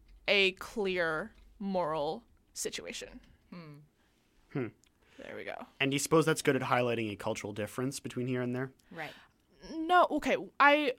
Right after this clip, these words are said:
Speaker 1: I, um, I don't wanna say that because, um,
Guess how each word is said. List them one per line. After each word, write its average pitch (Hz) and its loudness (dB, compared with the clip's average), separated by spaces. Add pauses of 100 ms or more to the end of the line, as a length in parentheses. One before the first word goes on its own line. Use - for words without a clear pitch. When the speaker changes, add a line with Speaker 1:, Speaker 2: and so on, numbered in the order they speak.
(140)
Speaker 1:
I, 285 4
um, 233 2 (220)
I 254 10
don't 311 8
wanna 330 4
say 240 0
that 170 -2
because, 233 0 (440)
um, 208 6